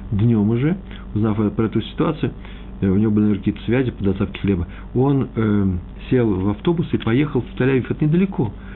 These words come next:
но уже вечерело. И он, когда за-, достал хлеба, он позвонил в Бней-Брак и, э,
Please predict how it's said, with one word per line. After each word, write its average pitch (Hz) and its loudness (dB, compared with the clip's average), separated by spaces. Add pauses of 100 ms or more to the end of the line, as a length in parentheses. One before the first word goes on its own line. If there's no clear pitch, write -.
(260)
но 117 2
уже 139 4
вечерело. 127 2 (380)
И 127 2
он, 131 4
когда 135 2
за-, 127 0
достал 123 0
хлеба, 156 2
он 110 0
позвонил 117 2
в 107 -4
Бней-Брак 113 0
и, 104 2
э, 101 0